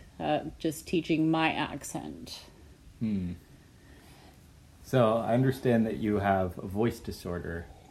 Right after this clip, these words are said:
Speaker 2: Could you tell us a little bit, a little about that and how that affects how you teach?
Speaker 1: Yes. So during those years when I was not teaching and when I was home,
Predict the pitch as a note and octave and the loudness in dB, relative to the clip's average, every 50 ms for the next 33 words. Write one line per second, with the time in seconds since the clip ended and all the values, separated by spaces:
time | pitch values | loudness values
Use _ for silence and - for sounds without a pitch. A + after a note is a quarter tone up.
0 | - - - - - B2+ B2+ B2+ B2+ C#3 C3 B2 A2 B2 A2+ A#2 A2+ A2+ G#2+ G#2 | -20 -20 -16 -6 0 4 4 4 4 4 4 2 2 2 0 0 2 2 2 2
1 | G2+ F#2+ - - - - - - - - - A2+ G#2+ A#2+ A#2+ A#2 G#2+ G#2 G2 G#2 | 2 2 0 -4 -16 -20 -20 -20 -18 -8 -4 -2 0 2 4 4 4 4 4 4
2 | G2+ F#2+ - - G2+ G2+ G#2+ - - G#2+ G2 F2+ F2+ F2 E2+ - - - A2+ G#2+ | 2 2 2 2 2 2 2 2 0 -4 -4 -4 -4 -6 -8 -8 -4 0 2 2
3 | G2 G2 F#2+ G2 - - G#2+ F#2+ F#2+ - - - - - - - - - A2 G#2 | 4 4 2 0 -2 0 -2 -2 -2 -4 -10 -18 -20 -20 -18 -16 -10 -6 -2 0
4 | G#2 G#2 G2+ A2+ A2+ A2+ - - - - - - - - - - - - - - | 0 0 -2 -2 -6 -6 -8 -12 -18 -20 -20 -20 -20 -20 -20 -20 -20 -20 -20 -20
5 | - - - - - G3 D#3 D#3+ F#3+ - - - - - - G3+ G3+ G3 F#3+ F#3 | -20 -20 -4 2 4 4 4 4 0 -6 -6 -8 -2 4 8 8 10 10 10 10
6 | F3+ F3+ F3 F3+ E3 C3+ - F3+ G3+ - A3+ A#3 A#3+ A#3 A3+ G#3 G3 F#3 F3+ E3+ | 8 8 6 6 4 2 0 -2 2 6 6 6 8 8 8 8 8 6 4 4
7 | - - F#3 F#3 F#3 F3+ F3+ F3+ F3+ F#3+ - - G3 F3+ F3 E3+ E3+ E3+ E3+ E3+ | 2 4 6 8 8 8 8 6 4 2 2 2 2 4 4 4 4 4 4 4
8 | E3+ E3+ E3 E3+ D#3+ D#3 E3 D#3+ D#3 D#3 - - F#3+ F#3+ F#3+ G3+ G3 F#3+ - G3 | 4 4 4 4 4 4 4 2 2 0 -2 -2 0 2 2 2 2 0 -2 0
9 | F3+ D#3+ - - F#3+ F3+ E3+ E3+ E3+ E3 E3 D#3+ D#3 D3+ D#3+ E3+ E3+ E3+ D#3+ D#3+ | 0 0 2 2 2 4 4 4 2 2 2 0 0 0 0 0 0 0 0 0
10 | D#3+ D#3+ - - F3 F#3 F3 E3+ E3+ E3+ E3+ E3+ E3 E3 | 0 -2 -4 -4 -4 -2 0 0 0 0 0 0 0 -2